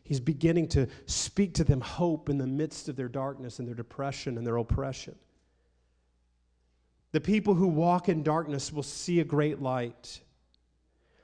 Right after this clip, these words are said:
For those who live in a land of deep darkness,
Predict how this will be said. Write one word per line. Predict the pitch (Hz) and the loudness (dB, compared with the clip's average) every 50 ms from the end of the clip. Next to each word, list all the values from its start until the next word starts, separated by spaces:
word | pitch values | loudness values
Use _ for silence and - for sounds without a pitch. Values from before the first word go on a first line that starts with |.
| _ _ _ | _ _ _
For | - 165 | 0 2
those | 156 175 185 202 196 196 | 4 6 6 6 6 6
who | - 202 180 | 4 4 4
live | 160 160 170 175 185 185 170 151 | 4 4 4 4 4 2 0 -2
in | 151 - 143 | -2 -2 -2
a | 139 139 | -2 0
land | 135 143 143 151 147 143 139 135 | 0 0 0 0 0 -2 -4 -4
of | 135 135 120 117 | -6 -8 -8 -6
deep | 131 147 151 156 160 | -4 -4 -4 -4 -4
darkness, | 143 135 123 117 - 120 120 117 113 - - | -4 -2 -2 -2 -4 -6 -8 -10 -10 -10 -12